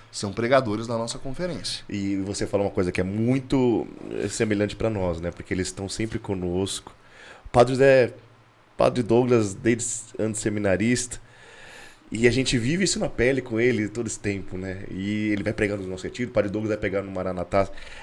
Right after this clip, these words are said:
Speaker 2: é, agora, esse final de semana agora.
Speaker 1: Que legal.
Speaker 2: O padre José Eduardo não vai estar esse ano, mas esteve conosco aí, sei lá quantos anos,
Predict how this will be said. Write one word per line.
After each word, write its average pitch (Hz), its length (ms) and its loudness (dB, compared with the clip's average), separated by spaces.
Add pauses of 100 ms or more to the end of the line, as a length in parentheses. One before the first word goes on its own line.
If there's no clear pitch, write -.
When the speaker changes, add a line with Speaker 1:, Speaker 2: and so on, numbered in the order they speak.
(120)
Speaker 2:
é, - 200 2
agora, 90 480 4 (300)
esse - 140 -2
final 98 180 2
de - 80 -4
semana 95 300 2
agora. 98 380 4 (220)
Speaker 1:
Que 98 80 -6
legal. 73 380 -10
Speaker 2:
O - 40 -18
padre 123 260 4
José 123 180 6
Eduardo 113 540 8 (320)
não 143 300 4
vai 139 100 10
estar 135 140 6
esse 123 180 4
ano, 135 160 4
mas 113 180 4
esteve 107 300 0
conosco 110 420 -2
aí, 110 100 4 (760)
sei 139 140 0
lá 104 120 0
quantos 90 480 -4
anos, 90 300 0